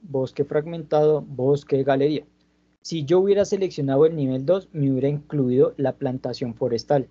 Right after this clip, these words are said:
y la plantación forestal pues no es considerado como bosque natural, ¿sí? Entonces, yo al seleccionar ya estos cuatro elementos, ahora sí, ¿qué hago? Pues guardar esos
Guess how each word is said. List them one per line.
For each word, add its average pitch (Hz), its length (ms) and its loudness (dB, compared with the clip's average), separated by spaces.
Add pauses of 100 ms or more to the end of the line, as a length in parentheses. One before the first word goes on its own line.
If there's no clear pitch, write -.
y 139 80 -4
la 120 140 -4
plantación 123 500 -8
forestal 151 460 0
pues 202 160 0
no 139 100 0
es 131 80 -8
considerado 127 480 -2
como 135 320 -6
bosque 123 440 -2
natural, 139 420 0 (580)
¿sí? 202 240 -6 (260)
Entonces, - 560 0 (300)
yo 165 340 2
al 190 120 -2
seleccionar 143 600 -4
ya 156 160 4
estos - 280 -2
cuatro 175 380 0
elementos, 170 640 -4
ahora 135 300 -2
sí, 151 300 -8 (260)
¿qué 160 140 0
hago? 185 320 0
Pues - 400 -8 (340)
guardar 139 640 2
esos 156 320 -4